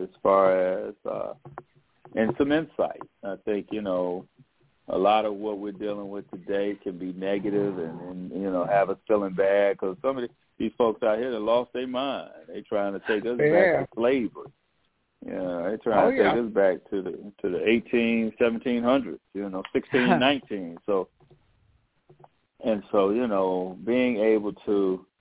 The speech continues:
Speaker 1: uh, kinda step away from that for a minute, take the month of May to talk about, um, how, you know, we're doing some self-sabotaging of ourselves and how to, um,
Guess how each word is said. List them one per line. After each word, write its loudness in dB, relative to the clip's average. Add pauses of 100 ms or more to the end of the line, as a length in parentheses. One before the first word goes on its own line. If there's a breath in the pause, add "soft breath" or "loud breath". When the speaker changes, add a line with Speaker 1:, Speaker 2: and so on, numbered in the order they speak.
(440)
Speaker 1:
uh, -2
kinda 2
step 0
away 0
from -10
that -4
for -2
a -2
minute, -6 (380)
take -2
the -4
month -4
of -4
May 0
to -16
talk 2
about, 2 (520)
um, -6 (180)
how, 4 (200)
you -8
know, -8
we're -4 (240)
doing 2
some -10
self-sabotaging 0
of -4
ourselves 0 (520)
and -12
how 0 (140)
to, -2
um, -8